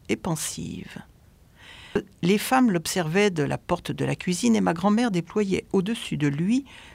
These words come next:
les gestes légers d'un génie aérien issu de la lampe de cuivre qui brûlait près de la natte sur laquelle il était assis. Elle ne le quittait pas des yeux,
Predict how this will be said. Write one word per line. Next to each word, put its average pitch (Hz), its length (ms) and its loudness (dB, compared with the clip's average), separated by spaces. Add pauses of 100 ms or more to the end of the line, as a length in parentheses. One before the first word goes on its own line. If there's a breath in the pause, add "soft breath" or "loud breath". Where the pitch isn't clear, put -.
(120 loud breath)
les 190 180 4
gestes 190 440 0
légers 202 540 0
d'un 208 200 0
génie 190 580 0
aérien 170 580 2 (600 soft breath)
issu 202 340 2
de 170 100 6
la 160 160 4
lampe 190 300 2
de 190 100 -2
cuivre 185 600 -2 (400 loud breath)
qui - 180 -4
brûlait 190 420 2
près 175 240 -4
de 147 120 0
la 143 140 0
natte 151 300 2
sur - 220 -6
laquelle 151 400 0
il 139 140 0
était 160 340 -4
assis. - 480 -8 (1400 soft breath)
Elle 185 220 6
ne 180 100 2
le 175 120 0
quittait 254 340 -4
pas 240 160 -4
des 180 320 -4
yeux, 151 200 -4